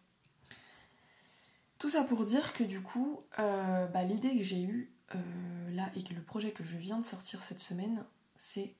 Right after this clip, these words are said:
totalement à cette image-là. Donc j'ai créé une tribu. Donc j'ai appelé ça, euh,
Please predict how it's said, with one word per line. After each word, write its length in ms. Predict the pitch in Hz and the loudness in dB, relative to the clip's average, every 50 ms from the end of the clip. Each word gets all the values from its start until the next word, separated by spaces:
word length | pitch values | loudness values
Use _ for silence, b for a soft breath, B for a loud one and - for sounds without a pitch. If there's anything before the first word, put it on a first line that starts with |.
| _ _ _ | _ _ _
totalement 520 | - 240 240 - 233 208 202 202 202 - - | 2 2 2 4 2 2 2 0 0 -2 -4
à 80 | 202 | -4
cette 260 | 190 208 190 - - 185 | -4 -4 -4 -4 -4 -2
image-là. 500 | 180 175 170 175 175 180 190 - - - - | -2 -2 -2 -2 -4 -4 -4 -6 -8 -6 -2
Donc 140 | 185 180 185 | 0 0 0
j'ai 140 | 185 190 185 | 0 -2 -2
créé 340 | - - - 226 240 247 - 196 | -4 -4 -2 -2 -2 -2 -2 0
une 220 | 190 185 185 185 - | 0 0 0 0 -4
tribu. 420 | - - - 254 240 190 208 254 - B B B B B B B B B B B B B B B B B B B B - | -10 -6 -2 0 0 0 0 -4 -6 B B B B B B B B B B B B B B B B B B B B -2
Donc 200 | 202 202 185 196 | 0 0 2 4
j'ai 120 | 190 202 240 | 6 6 6
appelé 260 | 247 254 - 233 202 | 6 6 4 2 0
ça, 420 | 190 - - 202 233 254 247 - - 196 | 0 2 2 2 2 2 0 -2 -2 -2
euh, 340 | 185 185 180 180 175 180 | 0 2 2 0 -2 -4